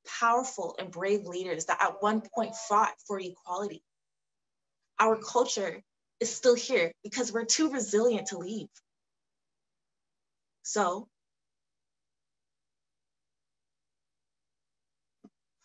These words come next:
I want to remind you that this event is here to empower you, to take back control, and to teach you how. So how do you take control?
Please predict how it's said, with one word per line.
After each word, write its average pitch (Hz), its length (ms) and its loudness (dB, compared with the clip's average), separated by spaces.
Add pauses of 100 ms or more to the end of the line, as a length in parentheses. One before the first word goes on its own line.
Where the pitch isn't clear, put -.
(500)
I 196 80 2
want 202 200 0
to 208 100 -8
remind 196 380 -2
you 147 200 -12 (1120)
that 196 160 -2
this 220 160 0
event 208 260 0
is 196 200 -6
here 208 160 -6
to 202 140 -8
empower 170 420 -8
you, - 120 -16 (1000)
to 226 100 -6
take 247 300 0
back 220 200 -2
control, 185 540 -6 (300)
and 220 100 0
to 214 80 0
teach 240 400 -6
you 202 80 -6
how. 175 320 -8 (1500)
So 196 160 -2
how 220 300 2
do 262 80 0
you 262 80 -2
take 262 220 -4
control? 208 460 -6